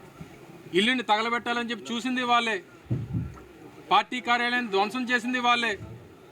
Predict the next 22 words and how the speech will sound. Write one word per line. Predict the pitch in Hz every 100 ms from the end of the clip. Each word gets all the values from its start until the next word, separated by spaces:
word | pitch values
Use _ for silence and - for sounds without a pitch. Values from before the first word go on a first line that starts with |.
| - - - - - - - - - 139 147
రాంబాబు | 180 240 254 254
గారిని | 247 247 247
హత్య | 214 233 214
చేయాలని | 247 247 247
చెప్పి | 233 - 240 226
చూసింది | 233 254 254
వాళ్ళే, | 247 247 233 196 - - - - - - - - - - - - - - - - - - -
తిరిగి | 262 262
కేసు | 247 247 240
పెట్టింది | 240 226 240
కూడా | 240 220
వాళ్ళే. | 185 180 165 - - - - - - - - - - - - - - - - - - - - 208
చివరికి | 247 262
ఇందులో | 254 254
అనుభవిస్తుంది | 233 247 262 247 254 247
ఎవరనంటే | 233 247 240 233 269
రాంబాబు | 220 208 233 247 233
గారు | 233 254
జైలు | 208 202 214
జీవితాన్ని | 214 196 208 214
అనుభవిస్తూ | 180 170 160 156
ఉన్నారు. | 147 143